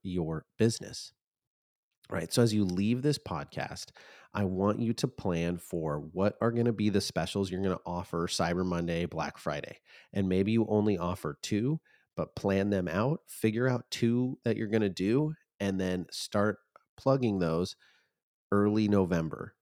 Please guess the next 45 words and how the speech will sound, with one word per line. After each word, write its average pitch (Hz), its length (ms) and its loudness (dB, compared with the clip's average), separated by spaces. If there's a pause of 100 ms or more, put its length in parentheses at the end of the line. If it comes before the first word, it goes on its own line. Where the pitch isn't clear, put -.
(120)
Start - 280 -2
plugging 113 340 0
those, 110 300 2
get - 160 -4
them 87 100 -2
loaded 85 260 0
onto 80 160 -4
your 71 100 -10
website, 101 560 -2
figure 107 300 0
out 95 200 2
how 101 100 -2
you're 90 140 0
gonna 76 180 -4
sell 98 260 0
them, 101 240 0
although 82 160 -2
the 73 80 -6
best 78 240 -8
way 80 100 -2
to 76 60 -2
sell 82 240 -4
them 80 180 -4
is 87 260 -2
via 87 200 -2
your 78 180 -6
website 104 480 0
because 90 280 -6
it's - 160 -12
little 85 320 -2
work 78 240 -6
on 80 140 -4
you. 110 280 0 (500)
Plan 135 280 4
if 139 100 2
you're 135 140 2
gonna 135 160 4
do 123 160 4
some 123 200 2
sort 127 180 2
of 110 60 0
a 101 60 0
Christmas 120 440 0
gift. - 360 -2 (240)
Um, 80 420 -4